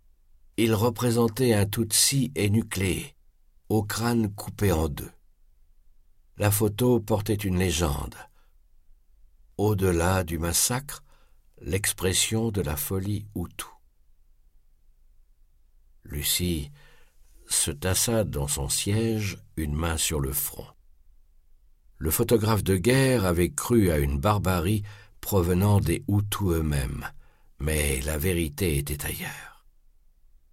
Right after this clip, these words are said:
C'est pas vrai. » Charcot tira sur la peau de ses joues jusqu'à brider ses yeux. « Il est aussi passé par là, le malade qui vole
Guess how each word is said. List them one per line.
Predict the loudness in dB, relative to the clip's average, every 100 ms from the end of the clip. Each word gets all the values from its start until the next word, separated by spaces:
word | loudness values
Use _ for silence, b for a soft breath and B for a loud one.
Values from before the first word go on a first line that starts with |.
| _ -10
C'est | -4 -4 -4
pas | -6 -4 -4
vrai. » | -6 -8 -8 -8 -12 -16 _ _ _ _ _ _ _ _ _ -20 _ -20 -20 -14
Charcot | -6 -2 -2 2 4 4 2 b b b b b -6
tira | -2 0 0 0
sur | 0 0
la | -2
peau | -4 -4 -4
de | 0
ses | 0 0 0
joues | -2 -4 -6 B B B
jusqu'à | -6 0 0 0 -2
brider | -4 -4 -4 -2
ses | -2 -2
yeux. « | -6 -8 -10 -14 -20 _ _ _ _ _ _ _ _ _ _ _ _ _ -20 _ -10
Il | -6 -4
est | -4 -4 -2
aussi | 2 2
passé | 0 2 2 2
par | -2 -2 -2
là, | -4 -6 -12 -20 -20 -20 _ _ _ _ -20 -12
le | -10 -6
malade | -6 -4 -2 0 4 4 4 0 -6 -4
qui | -2
vole | -2 0 0 2